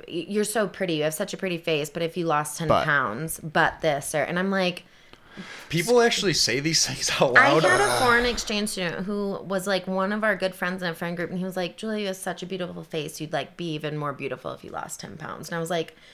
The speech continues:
Speaker 1: "Can I, like, run you over with my car?"
Speaker 2: Where, where,
Speaker 1: Like
Speaker 2: where was he from?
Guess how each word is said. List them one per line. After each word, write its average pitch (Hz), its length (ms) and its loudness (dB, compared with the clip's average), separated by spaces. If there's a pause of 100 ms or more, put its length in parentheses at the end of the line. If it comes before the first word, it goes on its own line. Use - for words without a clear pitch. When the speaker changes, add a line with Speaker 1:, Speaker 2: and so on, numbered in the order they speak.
(160)
Speaker 1:
"Can 247 120 -4
I, 254 100 0
like, 269 180 -2
run 196 240 2
you 208 100 2
over 208 200 0
with 190 160 -2
my 170 120 0
car?" 254 420 -2
Speaker 2:
Where, 220 140 2
where, 180 220 2
Speaker 1:
Like 220 100 0 (120)
Speaker 2:
where 123 160 2
was 110 100 0
he 101 80 -4
from? 104 320 -6